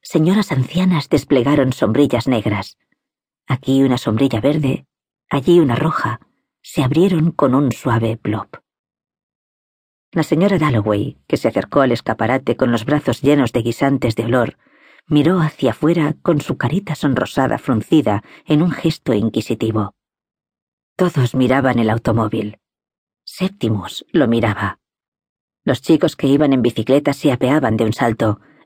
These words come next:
El tráfico se acumulaba. Y allí seguía el automóvil,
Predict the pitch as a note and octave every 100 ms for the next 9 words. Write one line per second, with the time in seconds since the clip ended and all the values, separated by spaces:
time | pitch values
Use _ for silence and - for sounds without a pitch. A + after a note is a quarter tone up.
0 | - C#3 - F3 G3 E3 - D3+ D#3 -
1 | C3 A2+ G#2+ G2+ F#2+ - _ _ _ _
2 | _ - D3 A2 - G#3 F#3+ - A#2+ -
3 | G3 D#3+ C3+ B2+ B2+ B2+ C#3 D3+ A2+ G#2